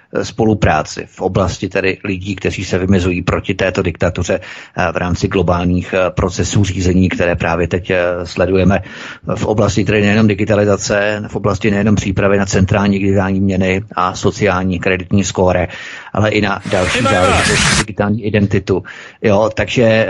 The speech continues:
Speaker 1: takže to je potřeba, takže třetího devátý je to sobota, třetího září od třinácti nebo čtrnácti, teď nevím přesně, ale je to asi nevadí, kdy tam přesně přijdeme, od čtrnácti asi hodin to obvykle bývá. Na Václavském náměstí opravdu, pokud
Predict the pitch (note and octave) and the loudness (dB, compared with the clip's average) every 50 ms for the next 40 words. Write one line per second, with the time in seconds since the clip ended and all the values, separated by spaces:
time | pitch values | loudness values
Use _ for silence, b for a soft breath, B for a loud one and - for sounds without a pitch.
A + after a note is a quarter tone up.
0 | G#2 G2+ - - A2 - - C3+ B2+ - - B2+ B2 C3+ C3+ - B2+ - - C#3+ | -2 -4 -4 -4 -6 -4 -4 -6 -6 -2 0 0 2 2 0 -2 -2 -2 -2 -2
1 | B2 B2 C3 B2+ A#2+ - A#2+ A2+ B2 A2+ A#2 - - D3 C#3 - - D#3+ C#3+ C#3+ | 0 0 0 0 0 -2 -2 -4 -4 -6 -4 -2 -2 -2 -2 -2 -2 0 2 2
2 | C#3+ C3+ B2 B2+ B2 B2+ B2 - C#3+ C3+ - A#2 G#2+ - - B2 A2 A#2+ A#2+ A#2+ | 4 2 2 2 2 0 0 -2 -2 -2 -2 -4 -6 -2 -2 -2 0 0 0 2
3 | C#3 C3 B2 B2 B2 B2 - _ _ - - - - - - - B2+ A2+ G#2 F#2+ | 2 2 2 2 0 -4 -8 _ _ -14 -14 -10 -8 -8 -6 -4 -2 0 0 2
4 | G2+ A2+ A2+ A2+ A#2 - B2+ A#2+ A2+ A2 B B B B A#2+ A2 - - A#2 G#2+ | 2 2 2 2 0 0 -2 -4 -6 -8 B B B B -4 -2 0 2 2 2
5 | F#2 - - - - A#2+ A2+ A2+ A2+ A2+ - - - A2+ G2+ F#2+ F2 E2+ - - | 2 0 -2 -4 -4 -2 -2 -2 -2 -4 -4 -2 -2 0 0 0 -2 -4 -6 -2
6 | - G2+ G#2+ A2 G#2+ - - A2 F#2 G2 - A2 G#2+ G#2+ A2+ A2+ A2 - A#2 G2+ | -2 -2 0 0 -2 -2 -2 -4 -4 -2 -2 -2 0 2 4 4 2 2 0 -2
7 | - - B2+ A#2 G2 G#2 G#2 G2+ F2+ - G2 F2+ E2 - F2+ F2 - - A2 G2 | -2 0 0 0 2 2 2 2 0 0 -2 -2 -2 -2 -4 -4 -2 -2 -2 -2
8 | F2 F2 F2 F2 E2+ F2 F2+ F#2 F#2+ F#2 - G2 F#2+ F#2+ - - - - - G#2 | -2 0 0 0 -2 -2 -2 -4 -4 -2 0 0 0 0 0 -2 -4 -2 -2 -2
9 | - - - G2 G2 G2+ G2 G2+ G2+ F#2+ B B B B B B B B - - | -2 -2 -4 -2 2 2 2 2 2 0 B B B B B B B B -2 0
10 | - - C3 G#2+ G#2 G2 F#2 - - G2+ F#2 - G#2 G2 F#2 F#2+ F#2+ G#2 E2+ E2 | 0 0 0 0 0 0 -2 -2 -2 -4 -4 -2 -4 -6 -4 -4 -4 -4 -4 -4
11 | F2 G2 F#2 G#2 G#2 F#2 F#2 F#2 F#2 F#2 F2+ F2+ F2+ E2+ B B B B B B | -2 -2 0 0 0 0 0 0 0 2 2 2 0 -2 B B B B B B
12 | - G2 G2 G#2+ A2+ A2+ B2+ B2 G#2+ - - A#2+ G#2+ A2 G#2 G#2 G#2+ G#2+ G2+ F2+ | -2 0 0 0 0 0 0 0 0 0 0 0 2 2 2 2 2 0 0 -2
13 | - - A#2 G#2+ G2+ G2+ G#2 - G#2 G2+ - A2 G2+ G2+ G#2 G2+ - G#2+ F#2+ - | -6 -8 -8 -6 -4 -4 -2 -2 -2 0 0 0 0 0 0 0 0 0 0 0
14 | G#2+ G2+ - | -2 -2 0